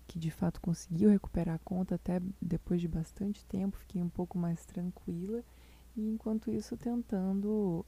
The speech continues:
ahn, mandar, né, recurso e conseguir contatos, enfim. E, na verdade, sigo nesse, nesse movimento, assim, até agora a conta não foi reativada,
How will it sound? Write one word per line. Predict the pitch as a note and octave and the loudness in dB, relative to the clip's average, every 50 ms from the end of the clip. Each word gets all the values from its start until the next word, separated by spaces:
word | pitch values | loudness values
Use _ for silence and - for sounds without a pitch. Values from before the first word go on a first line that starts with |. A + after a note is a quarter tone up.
| - - | -6 -4
ahn, | F3+ E3 E3+ E3+ D#3+ D#3 D#3 D#3 D#3+ D#3 - - - - - - - - - - - - - - - - - - - - - - - - - - - - - - - | -2 -2 0 0 0 -2 -2 -2 -4 -6 -10 -16 -20 -20 -20 -20 -20 -20 -20 -20 -20 -20 -20 -20 -20 -20 -18 -18 -18 -18 -18 -20 -20 -20 -20 -20 -20 -20 -10 -2 0
mandar, | F#3+ F#3 F3+ E3+ E3 D#3+ D#3+ E3+ F#3 F#3 F3 | 2 4 4 6 4 4 4 4 4 4 4
né, | E3 E3 E3+ F3+ F#3 F3 | 4 4 4 4 4 4
recurso | D#3 E3 F3+ - - - F3+ F3+ G3 G#3+ A#3 A3+ G#3+ F#3+ F3+ - - - F#3 F3 E3 D#3+ | 4 2 0 -2 -2 0 0 2 4 4 4 4 2 2 -2 -6 -6 -2 0 2 2 2
e | D#3+ | 0
conseguir | - - - F3+ E3+ - - - F3 E3+ E3+ - | -2 -4 -6 -6 -6 -6 -6 -6 -6 -6 -6 -8
contatos, | - - F#3 F3 F3+ - - F#3+ F#3+ G#3+ A3+ A3 G#3+ - - F#3 E3+ F3+ | -10 -8 -8 -8 -8 -8 -8 -8 -6 -4 -4 -6 -6 -6 -6 -6 -6 -4
enfim. | F3+ F3+ F#3 - - - - G3+ G3+ G#3+ A#3 B3+ - - - - - - - - - - - - - - - - - - - - - - - - - - - - - - - - - - - - - - - | -4 -6 -6 -8 -10 -8 -6 -4 -2 -2 -2 -4 -6 -10 -18 -20 -20 -20 -20 -20 -20 -20 -20 -20 -20 -20 -20 -20 -20 -20 -20 -20 -20 -20 -20 -20 -20 -20 -20 -20 -20 -20 -20 -20 -20 -20 -20 -20 -20 -12 -6
E, | - D4 D4 | -4 -2 0
na | D4 D4+ C#4+ | 0 0 0
verdade, | C#4 D4 C#4 B3 B3 A#3+ B3 B3 B3 B3 C4 | 2 0 2 4 4 4 4 2 2 0 0
sigo | C4 B3+ - - - - - - A#3+ A#3 B3 C4 B3+ B3 B3 C4+ C#4 C#4+ | -2 -4 -6 -8 -8 -6 0 2 4 6 6 6 4 2 2 2 2 4
nesse, | C#4+ C#4 B3+ A#3+ A#3 A#3 A3+ A3+ A3+ - - - - - - B3 B3 B3 B3+ C4+ C4 | 4 6 6 6 6 6 6 4 2 0 -6 -12 -6 -2 2 2 4 4 2 2 2
nesse | B3+ A#3+ A#3+ A#3+ A#3+ A#3+ - - - | 4 4 4 4 4 2 0 -2 -2
movimento, | C4+ C4 C4 C4 B3+ C#4 D4+ D#4+ D4+ B3 A3+ G#3 G3 F#3+ F#3 - - F3+ | 0 2 4 4 4 4 4 6 6 6 6 6 6 4 4 0 -2 -6
assim, | D#3+ - - - E3+ E3+ | -6 -4 -2 0 2 2
até | E3 - - - - F#3+ F#3+ F#3+ | 2 0 0 0 0 2 2 2
agora | F#3 E3+ E3 D#3+ D#3+ D#3 E3 | 0 0 0 0 0 0 -2
a | E3 | -4
conta | - - - F3+ F3 D#3+ - - E3+ | -4 -4 -2 0 0 0 -2 -2 -2
não | E3+ D#3 D#3+ D#3+ D#3+ D#3+ | 0 0 0 0 0 -2
foi | D#3 - - - - F3 E3 D#3+ D#3+ D#3+ D#3+ D#3+ D#3+ D3+ D3+ | -2 -6 -10 -4 -2 0 2 2 4 2 2 2 2 0 0
reativada, | E3+ E3 D#3 D3+ - - - - F3+ E3 D#3+ E3 D#3 D3+ D3+ D3+ D3+ D#3+ F3+ F#3+ A3 B3 C#4+ | 0 -2 -2 -4 -6 -8 -8 -6 -2 0 2 2 2 2 2 0 -2 -2 0 0 2 2 0